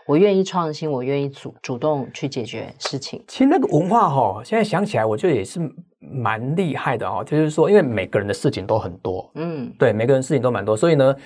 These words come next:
Speaker 2: 当一进公司之后，你就发现每个都很忙。
Speaker 1: 嗯。
Speaker 2: 对，那在很忙的角度之下，呃，我们在打绩效，其实那个绩效也跟，跟大家分享一下，台积电把，把那个人大概分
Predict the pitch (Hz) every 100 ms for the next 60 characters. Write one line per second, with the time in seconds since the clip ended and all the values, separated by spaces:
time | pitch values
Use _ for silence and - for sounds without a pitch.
0 | - - 160 135 175 143 135 131 135 -
1 | 131 101 127 123 127 98 95 117 110 92
2 | - - _ _ 151 151 127 120 139 101
3 | 110 _ _ - 170 170 160 208 156 113
4 | 107 110 117 113 92 135 123 131 131 127
5 | 107 92 _ _ _ - 123 101 110 101
6 | 104 - 110 90 90 123 120 120 92 160
7 | 196 175 - 165 151 110 117 139 - 143
8 | 143 139 135 131 139 _ _ - 135 135
9 | 87 104 95 104 127 185 127 95 - _
10 | _ - 95 139 131 120 104 98 92 104
11 | 127 120 123 120 120